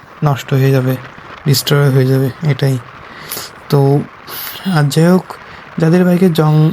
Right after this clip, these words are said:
আসে না এখন পর্যন্ত, তারা আর যাই হোক ভালো ফুয়েল ইউজ করতেছেন বা ভালো ফুয়েল পাচ্ছেন, এর জন্য অসুবিধা হচ্ছে না। আর যাদের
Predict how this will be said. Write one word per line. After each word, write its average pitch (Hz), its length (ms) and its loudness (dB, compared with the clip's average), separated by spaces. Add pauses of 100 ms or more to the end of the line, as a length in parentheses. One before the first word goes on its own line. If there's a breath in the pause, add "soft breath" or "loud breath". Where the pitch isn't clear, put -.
আসে 147 300 0
না 185 60 6
এখন 156 180 4
পর্যন্ত, 143 200 2
তারা 147 280 2 (100)
আর 151 80 2
যাই 147 200 0
হোক 151 100 0 (480 loud breath)
ভালো 139 400 2
ফুয়েল 156 240 2
ইউজ 151 200 2
করতেছেন 151 540 -2
বা 143 240 2
ভালো 135 280 0
ফুয়েল 147 320 -2
পাচ্ছেন, 151 480 -4
এর 131 120 -2
জন্য 143 300 2 (400 loud breath)
অসুবিধা 143 360 0
হচ্ছে 139 400 -2
না। 131 260 0
আর 143 200 0
যাদের 151 500 2